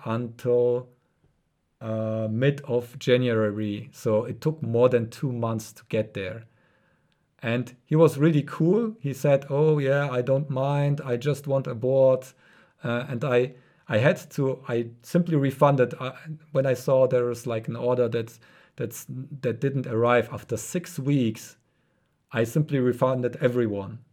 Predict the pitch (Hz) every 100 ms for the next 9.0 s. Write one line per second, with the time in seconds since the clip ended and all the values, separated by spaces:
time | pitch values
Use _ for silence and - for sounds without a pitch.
0 | _ _ _ - 123 120 - 156 175 156
1 | 147 143 135 120 131 135 120 117 - 110
2 | 147 151 170 135 135 131 - 117 110 -
3 | 180 180 135 165 135 113 117 110 156 147
4 | 117 127 123 - - _ _ 127 117 110
5 | - - 151 139 135 127 120 113 104 110
6 | 104 104 101 - 104 95 - 117 95 98
7 | 101 101 98 98 143 156 113 - - _
8 | _ _ _ _ _ _ - 107 104 107